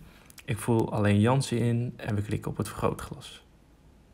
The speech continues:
Wat ik weet is dat Arnold Theodor Jansen geboren is in negentien zestien.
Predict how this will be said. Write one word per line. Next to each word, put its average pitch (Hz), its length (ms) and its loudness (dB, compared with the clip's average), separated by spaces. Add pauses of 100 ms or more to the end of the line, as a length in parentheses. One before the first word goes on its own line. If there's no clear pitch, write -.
(4000)
Wat 110 180 2
ik 107 120 2
weet 143 280 4
is 127 80 -2
dat 117 220 0
Arnold 117 360 0
Theodor 101 360 4
Jansen 107 300 2
geboren 110 340 0
is 101 120 -2
in 104 80 2
negentien 101 340 0
zestien. - 540 -8